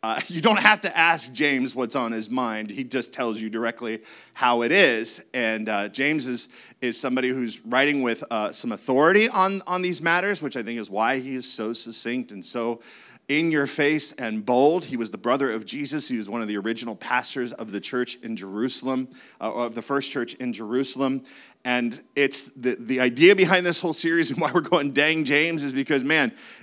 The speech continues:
it, it gets us. It gets us. It's very direct. It's very in our business. And so today,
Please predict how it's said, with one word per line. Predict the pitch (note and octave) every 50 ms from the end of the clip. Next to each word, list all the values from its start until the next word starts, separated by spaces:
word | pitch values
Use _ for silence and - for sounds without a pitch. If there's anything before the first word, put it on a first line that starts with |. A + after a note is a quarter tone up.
| _ _
it, | C#3 C#3+ - -
it | C#3 B2 G#2+
gets | D#3 F3+ A#3 A3+ -
us. | E3 B2+ G#2 - - - - - - -
It | - B2 A2+
gets | B2+ E3 F#3+ D#3+ D3
us. | B2+ -
It's | A#2 A2
very | G#2+ A2+ B2+ C#3+ D#3+ E3+
direct. | C3 C3+ C3+ C3 C#3 D3 D3 C3 - -
It's | - B2+ - -
very | G#2+ G#2+ B2 C3+ D3 D#3
in | - C#3 C3+ C#3+ D3+
our | D3 C#3+ C#3 C3 B2+
business. | B2 C3 C#3 C#3+ A#2+ A#2 A2+ G#2+ -
And | - A#2+
so | A2 - C3
today, | B2 C3+ C3 E3+ F#3 F#3 E3+ E3+ D#3+